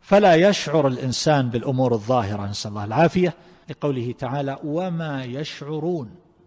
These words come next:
يعني هو مفسد ولا يشعر أنه مفسد، يكابر في هذه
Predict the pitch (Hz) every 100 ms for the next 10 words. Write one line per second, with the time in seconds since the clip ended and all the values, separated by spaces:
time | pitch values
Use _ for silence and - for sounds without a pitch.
0 | _ _ _ - 120 131 139 135 165 180
1 | - 208 202 - - 151 - 151 143 104
2 | - 107 - 104 107 101 - - - -
3 | _ _ _ _ - 185 185 226 220 175
4 | 151 156 139 131 123 135